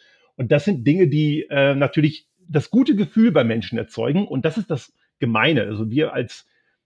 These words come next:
du und ich und viele andere, die das wissen, wir haben's schwer, weil wir versuchen, Dinge zu transformieren aufgrund von einer evidenzbasierten, äh, evidenzbasierten Strukturen. Was die anderen, die das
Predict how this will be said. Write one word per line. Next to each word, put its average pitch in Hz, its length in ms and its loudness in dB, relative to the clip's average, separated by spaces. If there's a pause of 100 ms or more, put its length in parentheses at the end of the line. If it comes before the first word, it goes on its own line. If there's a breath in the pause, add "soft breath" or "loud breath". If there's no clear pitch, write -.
(120)
du 123 240 0
und 120 140 -2
ich 185 180 0
und 131 120 -6
viele 120 220 -2
andere, 151 280 -2
die 120 100 -4
das 120 200 -6
wissen, 160 280 -4
wir 123 80 0
haben's 170 180 -4
schwer, 123 380 -4
weil 117 200 -4 (540)
wir 156 600 -2
versuchen, 139 500 -4
Dinge 160 300 0
zu 147 140 -6
transformieren 131 640 -4
aufgrund 165 360 -4
von - 140 -2
einer 127 300 -2 (160)
evidenzbasierten, 135 1400 -2 (200)
äh, 123 300 -2 (400)
evidenzbasierten 135 800 -4
Strukturen. 107 680 -4 (540 soft breath)
Was 123 180 -10
die 156 140 -2
anderen, 151 540 0
die 117 120 -2
das - 320 -8